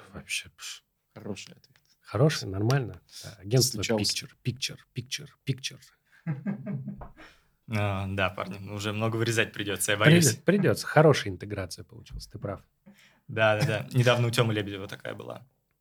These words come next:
Speaker 1: Да?
Speaker 3: Да, да, да, когда он очень много раз говорил одно и то же слово, и всё, это вся интеграция.
Speaker 1: Неплохо.
Speaker 2: Такое было в «Сурковская пропаганда». Помнишь этот мем?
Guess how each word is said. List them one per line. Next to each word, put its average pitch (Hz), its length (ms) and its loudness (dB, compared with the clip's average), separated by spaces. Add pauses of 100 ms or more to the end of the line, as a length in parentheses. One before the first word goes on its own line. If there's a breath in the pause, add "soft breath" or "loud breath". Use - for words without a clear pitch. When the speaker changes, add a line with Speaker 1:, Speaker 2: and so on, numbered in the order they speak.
(140)
Speaker 1:
Да? 107 240 2 (220)
Speaker 3:
Да, 110 280 6
да, 110 100 2
да, 107 120 2
когда 107 280 -2
он 104 100 -2
очень 107 220 -4
много 104 200 -4
раз 98 140 -6
говорил 107 320 -2
одно 101 240 -8
и 95 40 -14
то 110 140 -14
же 107 80 -14
слово, 101 260 -8
и - 60 -10
всё, - 220 -10
это - 120 -14
вся - 180 -8
интеграция. - 600 -10 (600 loud breath)
Speaker 1:
Неплохо. 95 580 -4 (520)
Speaker 2:
Такое 110 240 -4
было 104 460 -2 (140)
в 101 240 -10
«Сурковская - 580 -8
пропаганда». 104 640 -20 (260)
Помнишь 123 340 -12
этот - 100 -20
мем? - 80 -20